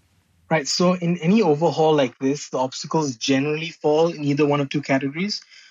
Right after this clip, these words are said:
Uh, one is process related and the other would be, you know, technical, right? Um, and from a process standpoint, there are always challenges in terms of, like, making sure S O Ps and relevant laws are in place. Uh,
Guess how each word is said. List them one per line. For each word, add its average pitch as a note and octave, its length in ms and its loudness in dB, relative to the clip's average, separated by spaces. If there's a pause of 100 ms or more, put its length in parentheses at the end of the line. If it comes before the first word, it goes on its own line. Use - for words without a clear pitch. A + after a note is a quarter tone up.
(160)
Uh, C3 180 2
one D3+ 300 2
is F3+ 160 2
process D3 540 -2
related D3 400 2
and C3+ 240 -2
the C3+ 100 4
other C#3 160 4
would C#3 160 4
be, C3+ 240 4 (160)
you C#3+ 80 0
know, A2 80 -6
technical, A2+ 520 -6
right? C3 240 -6 (520)
Um, C#3 320 2
and D#3 140 0
from F3+ 160 2
a D#3+ 60 0
process F3+ 540 0
standpoint, F3+ 720 0
there D3+ 120 2
are D3 40 2
always D#3 280 2
challenges C#3+ 560 -2
in C#3+ 120 -8
terms C#3+ 240 -4
of, C#3 80 2
like, B2+ 180 0 (360)
making C#3+ 240 0
sure D#3 160 2
S C3 220 0
O A#2 180 -4
Ps F#3+ 380 2
and C3+ 100 0
relevant C3+ 360 2
laws C#3+ 360 4
are D3+ 80 2
in C#3 100 -4
place. D3+ 440 -2 (420)
Uh, B2 220 -4